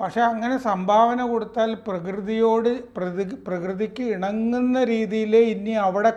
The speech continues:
കാര്യങ്ങൾ നടക്കുള്ളൂ എന്ന് ഉറപ്പുവരുത്തണം.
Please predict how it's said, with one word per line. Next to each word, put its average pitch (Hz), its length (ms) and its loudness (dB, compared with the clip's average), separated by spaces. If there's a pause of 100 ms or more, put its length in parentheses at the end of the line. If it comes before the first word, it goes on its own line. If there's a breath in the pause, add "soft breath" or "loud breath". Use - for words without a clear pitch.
കാര്യങ്ങൾ 202 480 4
നടക്കുള്ളൂ 214 720 0
എന്ന് 220 160 -2
ഉറപ്പുവരുത്തണം. 220 960 0